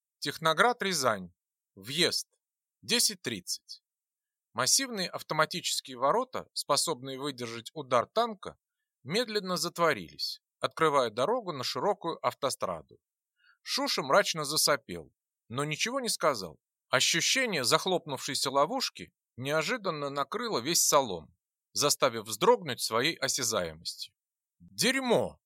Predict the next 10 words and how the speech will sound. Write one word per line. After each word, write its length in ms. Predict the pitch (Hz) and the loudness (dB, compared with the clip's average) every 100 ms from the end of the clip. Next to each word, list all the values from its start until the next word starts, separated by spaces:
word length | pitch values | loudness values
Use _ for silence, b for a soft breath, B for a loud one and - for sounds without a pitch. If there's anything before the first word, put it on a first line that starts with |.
| _ _ _ _ _ | _ _ _ _ _
Я 180 | 104 208 | 2 2
оглянулся 720 | - 151 151 175 175 139 120 | 2 -2 0 0 0 -2 -4
через 220 | - 139 | -6 -6
заднее 440 | 131 147 127 117 117 | -2 0 -2 -2 -8
стекло, 500 | - 131 214 262 254 _ _ _ | -6 -8 -4 -4 -4 _ _ _
взгляд 400 | 104 - 220 262 _ | -6 0 4 4 _
уперся 540 | 143 123 220 226 - 143 | -12 -4 -2 0 -2 -6
в 60 | |
толстые 460 | - 208 190 - 156 | 0 0 0 -2 -6
бронеплиты, 840 | 123 165 160 - 156 240 - - | -2 -2 -2 -4 -4 -4 -6 -16